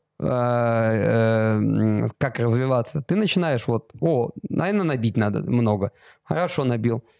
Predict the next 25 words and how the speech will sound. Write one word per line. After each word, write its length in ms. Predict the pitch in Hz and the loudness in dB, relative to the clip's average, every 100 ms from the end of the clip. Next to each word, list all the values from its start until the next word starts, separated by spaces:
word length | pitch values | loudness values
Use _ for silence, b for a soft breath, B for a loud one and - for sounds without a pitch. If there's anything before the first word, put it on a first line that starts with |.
| b b _ - | b b _ -6
Ну, 160 | 139 - | -4 -4
как 200 | 185 165 | -4 -4
будто 240 | 180 160 | -2 0
нет. 340 | 113 110 - - | 2 2 -2 -6
И, 180 | - 123 | -2 -2
типа, 280 | 123 127 127 | 0 -2 0
не 120 | 139 | 0
настолько 480 | 156 160 180 120 139 | 0 -2 -4 -2 0
я 140 | 123 | -2
стал 320 | - 127 117 | 0 0 0
супер, 320 | - 123 127 | -2 -2 0
э, 800 | 120 120 120 123 127 127 123 120 110 | 0 2 2 2 2 0 0 -2 -2
техничней. 640 | 123 - 117 107 - 107 B B B | -2 2 2 2 0 -2 B B B
А, 280 | - 113 113 | -2 0 2
набегать 520 | 117 170 170 165 147 | 0 0 0 0 0
на 100 | 131 | -2
передней 360 | 131 135 131 110 | -2 0 0 2
части 240 | 117 104 | 0 -2
стопы. 300 | - 107 104 | -6 -2 -2
Да, 340 | 95 107 120 120 | -2 -2 0 2
но 140 | 131 | 0
сейчас 380 | 107 120 139 - | 0 -2 -2 -2
я 60 | 139 | -4
понимаю, 460 | 131 135 147 139 | -2 0 0 0
что 260 | 123 131 | -2 -2